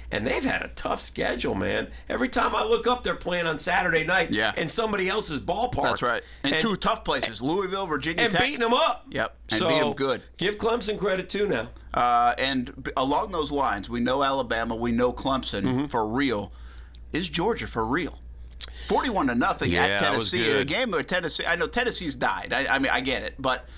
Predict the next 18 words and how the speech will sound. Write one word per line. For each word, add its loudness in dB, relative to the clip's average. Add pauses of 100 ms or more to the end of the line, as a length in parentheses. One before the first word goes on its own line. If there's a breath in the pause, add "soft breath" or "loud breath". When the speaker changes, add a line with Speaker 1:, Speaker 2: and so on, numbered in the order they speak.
(320 loud breath)
Speaker 2:
you 2
didn't 0
know 6
what -2
Tennessee 0
was 0
going 0
to -4
come -2
out, 0 (420 loud breath)
and 0
they 2
just -4
throttled 0
them. -18 (200)
I 0
mean, 2
that -2